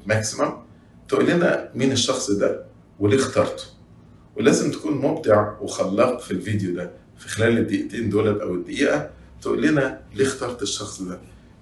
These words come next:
لو عايز تلبس كاستيومز، لو عايز يعني تستخدم أي حاجة علشان الفيديو ده يعكس اختيارك للكوبتيك هيرو.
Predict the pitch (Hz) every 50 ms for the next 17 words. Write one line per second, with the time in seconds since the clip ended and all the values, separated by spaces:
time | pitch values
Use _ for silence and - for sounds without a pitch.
0 | - - 95 92 92 101 107 101 - - - - - - - 101 92 87 92 92
1 | - - - - - 113 113 113 - - - 117 117 110 113 110 101 - 90 90
2 | - 87 87 95 98 101 95 92 - - - - - - - - - - 98 101
3 | 95 - - - - - - 107 101 - 156 151 - - - 117 117 123 147 151
4 | 139 - - - 135 135 135 147 156 160 156 - - - - - - - - 92
5 | 92 - - 104 104 101 98 - 117 117 117 104 95 92 104 107 104 104 - -
6 | - - - - - 98 110 117 117 117 117 - 120 117 - - - - - -
7 | - - - - - - - - - - 107 107 104 104 104 104 - - - -
8 | - - 95 85 95 95 92 - - - - - 87 87 - - - - - 107
9 | 98 - - - - 85 - - - - 80 80 78 -